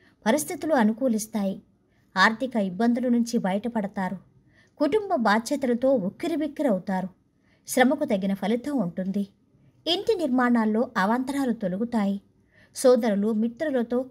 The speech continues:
అకారణంగా విభేదాలు పెద్దగా పట్టించుకోవటం అంత మంచిది కాదు. విద్యార్థులకు శ్రమ మీద ఫలితాలు ఉంటాయి.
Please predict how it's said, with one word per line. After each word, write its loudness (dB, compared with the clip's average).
అకారణంగా 2
విభేదాలు 0
పెద్దగా 0
పట్టించుకోవటం -2
అంత 0
మంచిది 2
కాదు. -2
విద్యార్థులకు 2
శ్రమ 2
మీద -4
ఫలితాలు -2
ఉంటాయి. -2